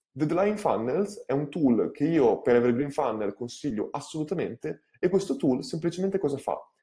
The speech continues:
Tu nelle tue email o dove mandi il tool, eh, dove mandi, scusami, il link per acquistare il prodotto, metti semplicemente questo link che ti dà Deadline Funnel. Una volta che l'utente clicca su quel link, automaticamente ci, eh, Deadline Funnel mette un cookie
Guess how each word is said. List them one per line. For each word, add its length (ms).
Tu 460
nelle 220
tue 420
email 480
o 220
dove 220
mandi 520
il 140
tool, 360
eh, 60
dove 140
mandi, 220
scusami, 320
il 100
link 360
per 220
acquistare 520
il 60
prodotto, 560
metti 260
semplicemente 640
questo 300
link 340
che 100
ti 100
dà 100
Deadline 380
Funnel. 480
Una 200
volta 360
che 100
l'utente 380
clicca 280
su 160
quel 160
link, 440
automaticamente 840
ci, 300
eh, 180
Deadline 340
Funnel 360
mette 240
un 140
cookie 440